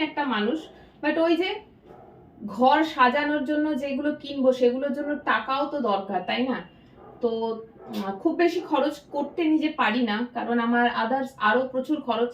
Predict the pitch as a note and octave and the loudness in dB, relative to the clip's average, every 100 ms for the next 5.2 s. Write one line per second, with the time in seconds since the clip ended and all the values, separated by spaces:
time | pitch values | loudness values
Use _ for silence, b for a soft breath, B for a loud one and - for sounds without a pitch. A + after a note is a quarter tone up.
0 | - A3 A3+ B3+ A#3+ G3+ B3 B3 B3+ A#3 | -6 -8 -6 -2 0 0 2 2 2 0
1 | B3 A#3 G3 G#3+ A#3 A#3 G#3 G#3 G3+ G#3+ | 0 0 0 -2 -4 -8 -6 -4 -2 -4
2 | B B B - D#4+ F4 G#4+ - C4+ C#4 | B B B 2 2 4 0 2 4 4
3 | E4 E4 E4+ E4+ E4 E4+ E4+ D#4 - F4 | 2 2 0 2 0 0 2 0 2 0
4 | E4+ D#4+ E4 D#4+ F4+ - G4 F4 D#4 C4+ | 0 0 0 0 -4 -2 -2 2 2 2
5 | D#4 D#4+ | 0 2